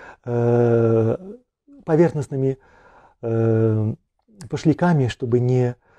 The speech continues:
э, говорить вещи, которые мы не понимаем, чтобы не оставаться просто п-, по-житейски глупыми. В чем состоит Пасха и в чем состоит Евангелие?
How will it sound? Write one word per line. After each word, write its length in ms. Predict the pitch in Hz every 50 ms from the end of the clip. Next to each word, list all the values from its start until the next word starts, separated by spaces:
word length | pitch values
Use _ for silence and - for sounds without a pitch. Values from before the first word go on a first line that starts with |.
| _ _ - - - - - _ _ _ _ _ _ _ _ _ _ _ _ _ _ _ _ _ _ _ _ _ _
э, 420 | 262 214 147 127 123 123 123 123
говорить 360 | 110 123 151 156 143 143 110 135
вещи, 220 | 165 - - -
которые 280 | - 113 - 131 120 117
мы 120 | 120 123
не 80 | 123 123
понимаем, 720 | - 131 131 127 127 131 156 190 185 151 117 107 107 110
чтобы 680 | 107 - - - _ - 123 113 110 120 120 117 117 - _ _ _ _ _ _ _ _ _ -
не 440 | 127 123 123 123 120 120 120 117 113 113 113 - _ _ _ _ _ _ _ _ _ _ _ _ _
оставаться 500 | - 123 - - - 147 143 - - 139
просто 380 | - _ - 143 - - - 110
п-, 120 | - - - _ _ _ _ _
по-житейски 720 | - 127 127 113 120 135 - - 156 156 - - - - 131
глупыми. 580 | 117 135 180 202 196 - 147 131 131 120 117 - _ - - - - - - _ _ _ _ _ _ _ _ _
В 60 | _ _
чем 160 | - 202 170
состоит 340 | - 156 - 175 160 - -
Пасха 300 | 185 185 - - - 139
и 20 |
в 40 | -
чем 120 | - 139
состоит 300 | - 156 - 143 139 -
Евангелие? 640 | 143 139 123 127 113 104 107 95 101 101 104 101 -